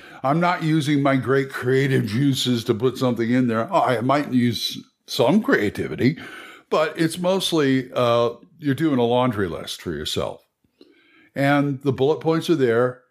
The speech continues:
for you to do the minimal description and to trigger your mind during the game. You need those triggers because you don't want to sit there and they ask what's in the room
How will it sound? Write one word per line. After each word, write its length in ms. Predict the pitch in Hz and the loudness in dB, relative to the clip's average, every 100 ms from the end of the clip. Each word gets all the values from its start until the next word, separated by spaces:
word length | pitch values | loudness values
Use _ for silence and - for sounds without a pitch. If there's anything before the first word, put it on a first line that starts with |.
| _ _ _ | _ _ _
for 260 | - 139 127 | -2 2 2
you 340 | 120 113 120 | 2 2 0
to 280 | 117 135 113 | -2 -2 0
do 220 | 107 117 | 0 -2
the 120 | 107 | 0
minimal 680 | 101 117 139 160 156 - - _ - | 0 0 0 0 -2 -4 -16 _ -8
description 640 | 139 - 190 - 131 135 | -4 0 -2 0 -2 -2
and 220 | 139 127 131 | 0 0 0
to 80 | 143 | -2
trigger 460 | - 135 117 123 | -2 -2 0 0
your 220 | 127 135 | 2 2
mind 640 | 135 147 151 104 78 - - _ _ - | 2 2 2 0 -6 -14 -20 _ _ -6
during 300 | 131 123 117 | -2 0 0
the 100 | 117 | -2
game. 480 | 117 139 98 - - _ _ _ _ _ - | 0 0 -2 -8 -20 _ _ _ _ _ -2
You 140 | 120 | 2
need 280 | 147 175 139 | 2 2 2
those 260 | 143 131 | 0 -2
triggers 760 | - - 170 127 80 - - - _ _ _ _ _ _ - | -6 -2 0 0 -6 -10 -12 -14 _ _ _ _ _ _ -4
because 560 | 117 - 123 117 110 - | -4 2 2 2 0 -10
you 160 | 143 127 | -4 -2
don't 180 | 156 147 | 0 0
want 180 | 147 143 | -2 -2
to 60 | |
sit 200 | - 135 | -6 -4
there 360 | 135 123 120 135 | 0 0 -2 -2
and 400 | 123 123 123 117 | 0 2 0 0
they 180 | 131 131 | 0 2
ask 300 | 143 123 139 | -2 -2 -4
what's 180 | 135 | -2
in 120 | 143 127 | 0 0
the 100 | 117 | 0
room 440 | 165 151 127 | 0 0 0